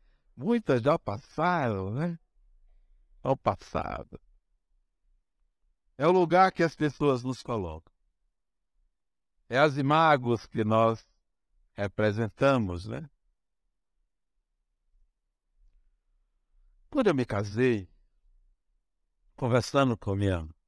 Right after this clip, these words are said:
felizarda mulher, a felizarda, eu dizia pra ela, Então, antes da gente ter filhos, temos que fazer de nossos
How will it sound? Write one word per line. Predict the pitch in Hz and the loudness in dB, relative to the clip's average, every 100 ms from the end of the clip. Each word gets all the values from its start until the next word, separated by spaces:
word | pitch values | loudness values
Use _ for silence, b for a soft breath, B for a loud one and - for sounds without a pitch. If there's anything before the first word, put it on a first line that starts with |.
| _ _ _ _ _ - | _ _ _ _ _ -4
felizarda | 117 98 90 120 110 95 90 | -4 -4 2 4 4 0 -8
mulher, | 85 92 104 85 82 _ _ - | -6 -2 -2 -2 -8 _ _ -14
a | |
felizarda, | - 85 80 78 76 71 53 - _ _ _ _ _ _ _ _ _ _ _ _ 196 _ _ _ _ _ _ _ | -8 -4 -4 -2 -4 -4 -10 -14 _ _ _ _ _ _ _ _ _ _ _ _ _ _ _ _ _ _ _ _
eu | 123 120 | -6 -4
dizia | 104 104 110 120 | -4 -4 2 2
pra | 107 110 | 4 4
ela, | 110 104 92 90 | 4 2 -2 -8
Então, | 117 - 180 | -14 -10 -2
antes | 226 226 | -2 -2
da | 226 143 | -2 -2
gente | 147 - | -2 -6
ter | - 107 - | -8 -8 -4
filhos, | 156 131 90 85 _ _ _ _ _ _ _ _ _ - | -2 -2 -6 -14 _ _ _ _ _ _ _ _ _ -2
temos | 135 156 160 143 - | 2 2 2 -2 -4
que | - 120 | -6 -4
fazer | 113 98 87 101 127 143 - _ _ _ _ _ | 0 -2 -2 -2 -2 -2 -10 _ _ _ _ _
de | 95 104 | -4 -2
nossos | 101 127 147 107 | 2 2 2 -2